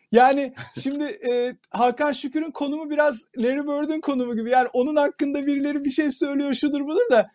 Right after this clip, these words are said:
kim o isimler, isimlerini ilk defa duyuyoruz. Hakan Şükür'le aynı kontekste geldiğinde öğreniyoruz o adamların kim olduğunu. Ama Hakan Şükür'ü Türkiye'de kime sorsanız herkes biliyor, dünyada kime sorsanız herkes biliyor. Yani dolayısıyla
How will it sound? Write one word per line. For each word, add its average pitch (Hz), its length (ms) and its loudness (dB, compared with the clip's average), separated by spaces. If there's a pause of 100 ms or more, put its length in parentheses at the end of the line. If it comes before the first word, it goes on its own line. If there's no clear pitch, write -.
(200)
kim 349 320 2
o 294 160 0
isimler, 311 600 2 (260)
isimlerini 330 540 0
ilk 349 120 0
defa 392 340 6
duyuyoruz. 320 420 -2
Hakan 285 360 0
Şükür'le 302 500 -4
aynı 294 280 -2
kontekste 285 560 -8
geldiğinde 277 480 -2
öğreniyoruz 254 560 -2
o 233 60 0
adamların 214 500 -2
kim 220 200 -4
olduğunu. 196 280 2
Ama 233 220 0
Hakan 262 280 0
Şükür'ü 240 360 -8
Türkiye'de 262 520 -2
kime 254 280 2
sorsanız 175 560 -2
herkes 220 500 2
biliyor, 302 360 0
dünyada 240 420 4
kime 170 240 -4
sorsanız 208 520 -4
herkes 185 440 0
biliyor. 139 240 2 (300)
Yani 262 240 6
dolayısıyla 302 680 2